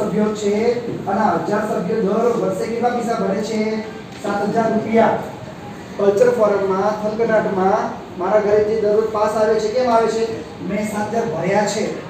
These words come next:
મારા જેવા કેટલા લોકો છે? એક હજાર લોકો છે. તો વર્ષના કેટલી ઇન્કમ કહેવાય?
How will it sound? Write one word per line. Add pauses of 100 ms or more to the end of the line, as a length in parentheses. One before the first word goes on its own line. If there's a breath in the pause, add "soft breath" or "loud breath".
(240)
મારા
જેવા
કેટલા
લોકો
છે? (500)
એક
હજાર
લોકો
છે.
તો (260)
વર્ષના
કેટલી
ઇન્કમ
કહેવાય?